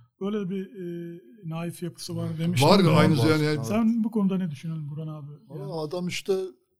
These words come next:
Speaker 2: efendi olduğu oradan belli.
Speaker 3: Hani
Speaker 2: Adam
Speaker 3: bir
Speaker 2: yani şey yapıyor.
Speaker 3: laf var ya böyle İstanbul
Speaker 2: Futbolcular.
Speaker 3: beyefendisi.
Speaker 2: Evet,
Speaker 3: Hakikaten öyle bir
Speaker 2: İstanbul
Speaker 3: şey var. Bir
Speaker 2: beyefendi,
Speaker 3: İstanbul
Speaker 2: evet.
Speaker 3: beyefendiliği var adamın yani. Var. Fıtratında var adamın yani.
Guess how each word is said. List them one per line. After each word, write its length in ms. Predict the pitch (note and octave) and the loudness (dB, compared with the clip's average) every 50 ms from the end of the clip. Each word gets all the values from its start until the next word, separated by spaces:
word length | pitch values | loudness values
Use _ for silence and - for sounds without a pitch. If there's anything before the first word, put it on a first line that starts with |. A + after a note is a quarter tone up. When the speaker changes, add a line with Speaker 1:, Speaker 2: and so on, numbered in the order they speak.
| _ _ _ _ _ _ _ _ _ _ _ _ - | _ _ _ _ _ _ _ _ _ _ _ _ 2
Speaker 2:
efendi 420 | D3+ D3 B2+ E3 D#3+ D#3+ D#3+ D#3+ | 4 4 4 4 0 2 4 4
olduğu 600 | E3 D#3+ C#3+ C3 A#2+ A2+ B2 B2+ C#3 D3+ D#3 D3+ - _ _ _ _ _ _ _ _ _ _ _ _ _ - | 4 6 6 4 2 2 0 0 0 0 -2 -6 -10 _ _ _ _ _ _ _ _ _ _ _ _ _ 2
oradan 500 | D3+ E3 C#3+ B2+ A#2+ B2+ C#3 D3+ D3 C3+ | 4 4 4 4 2 -2 -2 -2 0 2
belli. 300 | D3 D3 C#3 C#3+ C#3 C3 | 2 2 2 2 2 2
Speaker 3:
Hani 160 | C#3 D#3+ - | 2 2 2
Speaker 2:
Adam 120 | - B2+ | 2 2
Speaker 3:
bir 180 | - B2+ B2+ B2+ | 0 0 -2 -4
Speaker 2:
yani 320 | C3+ C#3 C3 C3 C3 C3 | -4 -4 -4 -2 -2 -4
şey 160 | B2 - D3 C#3+ | -4 -2 -2 -2
yapıyor. 300 | C#3+ C#3 - D3 D3+ D#3 | -2 -2 -2 0 4 6
Speaker 3:
laf 220 | E3+ E3+ D3 D#3 | 6 6 6 4
var 120 | G3 F#3 | 4 6
ya 100 | E3+ C#3+ C3 | 6 6 6
böyle 180 | C3+ C3+ C3+ | 4 2 2
İstanbul 400 | C3+ B2 - - D#3 D3 C#3 C3+ | 2 0 2 2 2 2 2 2
Speaker 2:
Futbolcular. 260 | B2+ B2+ B2 A#2+ A#2 - | 2 4 6 6 6 6
Speaker 3:
beyefendisi. 380 | A#2+ A#2 C#3+ C#3 C3+ B2+ A#2 | 4 2 2 0 0 -2 -4
Speaker 2:
Evet, 320 | G#2 - - D3 D3+ D3+ C#3 | -6 -8 -4 -2 0 2 2
Speaker 3:
Hakikaten 160 | F#3 - - B2+ D3+ D#3 | 2 2 2 4 4 4
öyle 100 | C#3+ C#3 | 6 6
bir 60 | C3+ | 4
Speaker 2:
İstanbul 20 | C3+ | 6
Speaker 3:
şey 220 | B2+ C3+ C3+ B2+ | 6 8 8 6
var. 80 | A#2+ A2+ | 6 6
Bir 40 | A2+ | 4
Speaker 2:
beyefendi, 160 | C3+ C#3+ B2+ | 4 4 4
Speaker 3:
İstanbul 240 | - - C3+ C3 C3+ | 2 0 0 0 0
Speaker 2:
evet. 80 | C3 C3 | 2 4
Speaker 3:
beyefendiliği 460 | C3+ C3 B2 B2+ B2+ B2 B2 B2 B2 | 4 4 4 4 6 6 6 6 4
var 120 | A#2+ A#2 A2+ | 4 2 -2
adamın 260 | A2+ G#2+ G#2+ G2+ G#2 | -4 -8 -8 -10 -10
yani. 220 | G#2+ G#2+ G#2 A#2+ | -10 -10 -8 -4
Var. 120 | C3 B2 A2+ - | -4 -4 -4 -4
Fıtratında 480 | - B2 B2 B2+ B2 B2+ C#3+ D3+ E3 | -6 -6 -2 -2 -2 0 4 6 6
var 100 | E3 C#3 | 8 6
adamın 220 | A#2 A2+ A2+ G#2+ G#2+ | 4 2 -2 -6 -8
yani. 260 | G2+ G2 G2 F#2+ | -10 -12 -14 -18